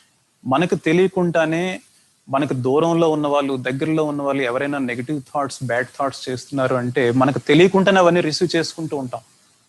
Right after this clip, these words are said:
ఎంత హార్మ్‌ఫుల్లో కదా అది. అంటే దీనివల్ల ఏమవుతుంది అంటే, మనకు తెలియకుండానే మన మైండ్ అలా స్పాయిల్ అయిపోతూ ఉంటుంది అన్నమాట. ఇక్కడ ఒక ఎగ్జాంపుల్ కూడా చెప్తారు. సపోజ్ ఎవరైనా ఒక మనిషి తనకు తెలుసో తెలియకో ఒక మర్డర్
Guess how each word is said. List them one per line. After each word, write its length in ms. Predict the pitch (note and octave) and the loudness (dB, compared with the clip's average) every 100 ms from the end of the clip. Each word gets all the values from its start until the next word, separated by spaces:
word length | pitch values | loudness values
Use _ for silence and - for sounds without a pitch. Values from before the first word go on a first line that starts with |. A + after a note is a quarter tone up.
| _ _ _ _ _ _ _ _ _ _ _ | _ _ _ _ _ _ _ _ _ _ _
ఎంత 200 | B2 C3+ | -4 2
హార్మ్‌ఫుల్లో 540 | D3 C#3 D#3+ D#3 F3+ D#3+ | 4 6 4 4 4 4
కదా 220 | C#3+ C3+ | 2 0
అది. 160 | D3+ - _ _ _ _ _ _ _ _ - | -4 -10 _ _ _ _ _ _ _ _ -8
అంటే 140 | D3 D#3+ | -2 2
దీనివల్ల 440 | D3+ D3 D3+ F3 | 2 4 4 4
ఏమవుతుంది 520 | E3+ F#3+ F3+ F#3+ F#3 | 4 2 0 0 2
అంటే, 560 | E3 E3 F3 C3+ F3+ - - | 0 0 0 0 -4 -6 -8
మనకు 320 | C3 C#3+ E3+ | -4 -2 -2
తెలియకుండానే 960 | D3 D#3 F3+ F#3+ F#3+ F#3 F#3+ G3 A3 - _ - | -2 0 0 0 -2 -2 -2 -4 -6 -12 _ -6
మన 120 | C#3 | -2
మైండ్ 360 | C#3 C3 D#3+ F3 | -2 0 0 0
అలా 220 | E3 F3+ | 0 0
స్పాయిల్ 400 | F#3 - D#3 D#3 | -2 -4 -2 0
అయిపోతూ 340 | D#3 D3+ C#3+ D#3+ | -2 -4 -8 -10
ఉంటుంది 220 | C#3+ B2+ | -10 -10
అన్నమాట. 200 | A2+ A2+ - _ _ _ | -12 -14 -20 _ _ _
ఇక్కడ 160 | C3+ C3 | 0 2
ఒక 60 | |
ఎగ్జాంపుల్ 440 | A#2+ B2 F#3 F#3+ F#3 | 2 2 2 2 2
కూడా 160 | F3+ | 0
చెప్తారు. 420 | E3+ C3 - A2 - _ _ _ _ _ | 0 -6 -6 -8 -8 _ _ _ _ _
సపోజ్ 460 | - B2+ C#3 G3 E3+ | -10 -4 2 2 4
ఎవరైనా 380 | C#3 D#3 E3+ E3+ | 2 2 2 2
ఒక 140 | D3 | 0
మనిషి 540 | C3+ C3 D#3+ - C#3 D3+ | 0 0 0 -2 -2 -2
తనకు 240 | C#3+ B2 | -2 -4
తెలుసో 460 | A#2 C3 C3+ E3 D3+ | -2 -2 0 0 0
తెలియకో 320 | C3+ C#3+ D#3 | 0 0 0
ఒక 120 | D#3 | -2
మర్డర్ 360 | B2+ B2+ D#3 | -2 0 0